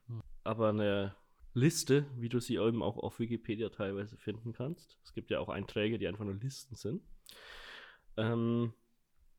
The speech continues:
Speaker 2: und es ist unweigerlich komisch. Äh,
Speaker 1: Sehr
Speaker 2: an,
Speaker 1: gespannt.
Speaker 2: an, an, an alle Faktis, die, äh,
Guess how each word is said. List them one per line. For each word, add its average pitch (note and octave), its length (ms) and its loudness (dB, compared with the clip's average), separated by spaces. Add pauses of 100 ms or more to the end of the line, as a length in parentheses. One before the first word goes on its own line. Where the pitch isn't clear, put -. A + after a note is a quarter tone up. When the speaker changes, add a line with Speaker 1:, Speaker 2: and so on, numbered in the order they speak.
(600)
Speaker 2:
und B2+ 160 4
es G#2 140 -2
ist - 200 -6
unweigerlich A#2+ 800 2 (280)
komisch. F2+ 500 -4 (1400)
Äh, G#2+ 280 4
Speaker 1:
Sehr B2 60 0
Speaker 2:
an, B2+ 120 4
Speaker 1:
gespannt. C3 280 4 (100)
Speaker 2:
an, C#3 160 2
an, B2+ 300 4
an A#2+ 360 0
alle D#3 600 4
Faktis, - 880 2 (600)
die, A2+ 380 2
äh, G#2 540 2